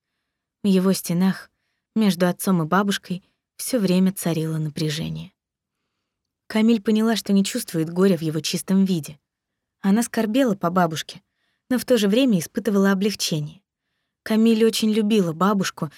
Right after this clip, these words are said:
и нещадно ругала себя за подобные мысли, но все же старая графиня была тяжелым и глубоко несчастным человеком. Они провели простые похороны в маленькой церкви Успения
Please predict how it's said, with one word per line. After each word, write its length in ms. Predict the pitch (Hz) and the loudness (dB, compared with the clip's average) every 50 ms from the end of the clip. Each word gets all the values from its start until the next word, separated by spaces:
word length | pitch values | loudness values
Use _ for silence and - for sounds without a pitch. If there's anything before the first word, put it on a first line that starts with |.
| - _ _ _ - | -20 _ _ _ 0
и 60 | 208 | 2
нещадно 500 | 208 208 196 196 - 262 262 226 220 196 | 2 4 2 2 0 0 0 2 2 2
ругала 380 | 196 185 185 196 208 220 214 | 2 2 2 2 2 2 0
себя 320 | 196 - - 185 180 196 202 | -2 -2 -2 0 2 2 2
за 100 | 196 190 | 0 0
подобные 520 | - 180 175 180 180 185 185 196 202 214 | 0 0 2 2 2 4 4 4 4 4
мысли, 460 | 214 208 196 165 - - - - - _ _ _ _ _ _ _ _ _ _ | 2 2 0 0 -2 -8 -12 -12 -14 _ _ _ _ _ _ _ _ _ _
но 80 | - 233 | -4 -4
все 200 | 220 - - 311 | -4 -2 -2 -2
же 100 | 262 214 | -2 -2
старая 380 | 190 - - 190 185 180 180 175 | -4 0 0 0 2 2 2 2
графиня 460 | 180 180 180 180 - 226 220 202 180 | 2 0 -2 0 0 0 2 2 2
была 240 | 170 175 180 180 165 | 2 0 0 -2 -2
тяжелым 600 | - - 160 156 175 190 233 233 214 208 196 196 _ _ _ _ _ _ _ | -4 -6 -6 -2 -2 0 0 0 0 0 -2 -4 _ _ _ _ _ _ _
и 80 | 247 233 | -2 0
глубоко 480 | 202 208 208 196 190 190 196 - 277 | 2 2 2 4 2 0 0 -2 -2
несчастным 560 | 269 233 190 - - - 170 147 - - 165 147 | 0 0 0 -2 -2 -4 -6 -6 -4 -6 -6 -6
человеком. 640 | - - 180 175 160 151 147 147 - - - 196 _ _ _ _ _ _ _ _ _ _ _ _ _ _ _ _ _ _ _ _ | -6 -6 -6 -6 -8 -8 -10 -12 -12 -12 -14 -14 _ _ _ _ _ _ _ _ _ _ _ _ _ _ _ _ _ _ _ _
Они 200 | 208 208 214 202 | 0 0 0 0
провели 380 | 202 202 190 190 185 185 185 | 2 2 4 4 4 2 0
простые 440 | _ - 185 170 - - 190 170 165 | _ -2 -4 -4 -2 -4 -2 -4 -4
похороны 540 | - _ 214 214 - - 202 190 175 170 160 | -2 _ -6 -6 -2 0 0 0 0 0 -2
в 60 | 160 | -2
маленькой 400 | 170 170 170 165 160 151 - - | -2 -2 -2 -2 -4 -6 -8 -12
церкви 420 | - - - 170 165 - - 175 | -12 -6 -6 -6 -6 -6 -8 -8
Успения 640 | 175 151 - - - 165 160 170 170 175 165 160 | -8 -8 -8 -6 -4 -2 -2 0 -2 -2 -4 -6